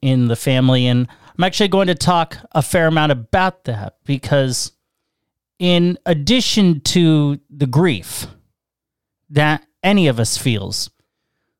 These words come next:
when there's a death in the family and a funeral, and especially when it's sudden, like it was with my cousin,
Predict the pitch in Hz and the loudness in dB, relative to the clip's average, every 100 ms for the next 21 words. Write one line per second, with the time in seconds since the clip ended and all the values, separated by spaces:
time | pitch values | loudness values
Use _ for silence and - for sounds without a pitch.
0 | _ - 139 131 123 123 110 139 123 120 | _ -2 2 2 2 0 0 0 0 -2
1 | - 117 139 123 135 117 107 123 117 113 | -8 -2 0 0 0 -2 -2 0 0 2
2 | 117 110 107 104 98 95 92 _ _ _ | 0 -2 -4 -6 -6 -8 -10 _ _ _
3 | _ - - - 156 143 131 123 120 117 | _ -14 -10 0 2 4 2 2 0 -2
4 | 92 92 98 - - 247 220 196 160 127 | -6 -10 -12 -8 -2 -2 0 0 2 0
5 | 117 - - - 175 - - 139 107 110 | -2 -4 -6 -6 -6 -4 0 0 -2 -4
6 | - - _ - 117 113 _ _ _ 143 | -6 -16 _ -12 -8 -8 _ _ _ -8
7 | 123 123 123 120 - 120 107 - _ _ | -2 0 0 0 -2 -2 -2 -10 _ _
8 | - _ _ _ 131 117 - 143 123 - | -20 _ _ _ -4 -4 -2 -2 -2 -4
9 | 90 | -12